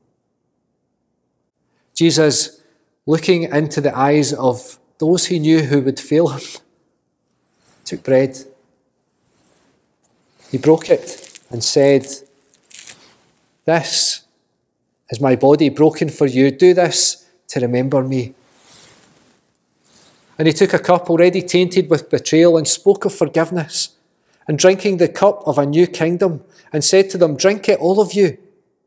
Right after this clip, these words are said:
In this bread and wine, our risen Lord offers us new life today. We do this to remember him.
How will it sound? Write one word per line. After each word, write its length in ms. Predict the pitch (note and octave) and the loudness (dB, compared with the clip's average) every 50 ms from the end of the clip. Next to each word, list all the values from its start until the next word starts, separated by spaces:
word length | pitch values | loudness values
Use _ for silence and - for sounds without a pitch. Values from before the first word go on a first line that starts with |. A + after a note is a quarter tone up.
| _ _ _ _ _ _ _ _ _ _ _ _ _ _ _ _ _ _ _ _ _ _ _ _ _ - - | _ _ _ _ _ _ _ _ _ _ _ _ _ _ _ _ _ _ _ _ _ _ _ _ _ -6 -2
In 80 | D3+ | 2
this 160 | F3 G3 F3+ | 2 2 2
bread 340 | - - E3 E3+ F3+ F3+ E3+ | 2 2 4 4 4 4 2
and 180 | - D#3 D3 C3+ | 0 -4 -2 0
wine, 300 | D3 D#3 E3+ E3+ E3 D#3 | 2 2 2 0 0 -2
our 160 | C#3+ D3 C#3 | -2 -2 0
risen 300 | C3 D#3+ E3 D#3+ F3+ D#3+ | 2 2 0 0 0 -2
Lord 340 | C#3+ C#3 C#3+ D3+ D#3 D3+ - - | 0 2 4 4 2 2 -2 -4
offers 400 | - F#3+ E3 D#3+ - F3+ D3+ - | -2 -2 -2 0 0 -2 0 0
us 180 | D#3+ D3+ C3+ - | 0 -2 -2 -4
new 220 | C#3 C#3+ D#3 D#3+ | -4 0 0 0
life 320 | D3+ D3+ D3 D3+ C#3+ - - | 2 2 0 0 -2 -4 -6
today. 420 | - C3+ C3 C3 B2+ B2+ B2 A#2+ _ _ _ _ _ _ _ _ _ _ _ _ _ _ _ _ _ _ _ _ _ _ _ _ _ _ _ _ _ _ - | -6 -6 -2 -2 -2 -2 -2 -6 _ _ _ _ _ _ _ _ _ _ _ _ _ _ _ _ _ _ _ _ _ _ _ _ _ _ _ _ _ _ -4
We 100 | D#3+ D#3+ | 0 4
do 120 | F3 F3 | 4 4
this 160 | E3+ E3+ B2+ - | 4 4 0 0
to 120 | - E3 | -2 -2
remember 340 | C#3+ C3 C3 C#3 D3 D#3 D#3 | -2 0 -2 -2 0 -2 -4
him. 280 | - A#2 C#3+ C3+ B2 | -4 -4 -8 -8 -8